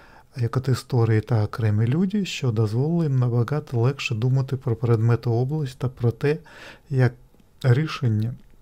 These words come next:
яке вони розглядають, вписуються всередину обмож-, обмежень проблем проєктування. Нарешті, в якийсь момент усі ці міркування переходять у набор,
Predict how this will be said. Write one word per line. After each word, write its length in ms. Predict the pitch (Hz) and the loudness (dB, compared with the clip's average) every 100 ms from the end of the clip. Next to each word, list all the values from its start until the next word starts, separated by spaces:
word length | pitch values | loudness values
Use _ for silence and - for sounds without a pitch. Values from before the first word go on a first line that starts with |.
| - - - - - | -20 -20 -20 -12 -10
яке 320 | - 127 117 | 4 6 6
вони 320 | 117 117 123 | 4 4 2
розглядають, 840 | 156 127 113 110 113 107 127 175 175 | 0 2 2 2 2 2 0 -2 -6
вписуються 580 | - 135 131 175 170 147 | -6 -6 -2 -6 -4 -8
всередину 600 | - 123 120 127 135 - | -2 -2 0 0 -4 -2
обмож-, 760 | 151 107 113 110 110 139 220 | -2 2 2 2 0 -4 -4
обмежень 500 | 127 120 131 135 139 | 0 2 2 2 -4
проблем 560 | 131 131 101 113 120 110 | -4 -4 -2 -2 -2 -4
проєктування. 840 | - 117 - - 110 107 - 170 131 - - - - - - - - | -4 -4 -4 -4 -2 -2 -6 -10 -16 -20 -20 -20 -20 -20 -20 -20 0
Нарешті, 680 | 120 147 214 226 - - 165 | 4 4 4 0 -4 -2 0
в 60 | |
якийсь 400 | 156 156 165 - | 0 -2 -4 -2
момент 520 | 143 139 147 151 131 | -2 0 0 -2 -2
усі 260 | 127 113 131 | -4 -2 -4
ці 160 | - 123 | -2 0
міркування 640 | 113 - 123 117 110 107 | 0 -2 0 2 2 0
переходять 600 | - 110 - 170 190 - | 0 -2 -2 -6 -6 -2
у 40 | |
набор, 440 | 110 110 107 135 | 0 0 0 -2